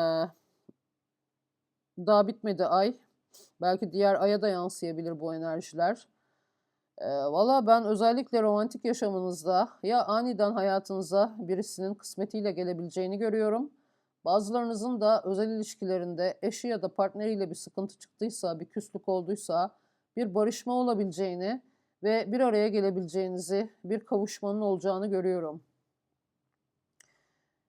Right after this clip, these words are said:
Hem kısmet kartı var, aşk, romantik konularda teklif var,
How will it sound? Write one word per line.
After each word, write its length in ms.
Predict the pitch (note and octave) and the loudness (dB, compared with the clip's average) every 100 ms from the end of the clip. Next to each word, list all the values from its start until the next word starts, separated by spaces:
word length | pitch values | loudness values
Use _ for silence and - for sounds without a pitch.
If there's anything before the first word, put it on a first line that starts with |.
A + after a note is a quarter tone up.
| _ _ - | _ _ 2
Hem 200 | C4 B3+ | 2 2
kısmet 380 | C4 B3+ B3 | -2 -4 -2
kartı 340 | - A#3 A3+ A3 | 4 4 4 4
var, 340 | G#3 G#3+ - - - | 6 4 0 -6 2
aşk, 440 | B3 - - - _ - | 2 0 -14 -20 _ -6
romantik 640 | G3+ G#3+ A3 A3 - - _ | -2 -2 -2 -6 -14 -20 _
konularda 520 | G#3 G3+ G3 F3 G3+ | -2 0 -2 -2 -2
teklif 520 | - F3+ - G#3 - | -4 -6 -8 -10 0
var, 320 | G#3 G#3 - | 2 2 -2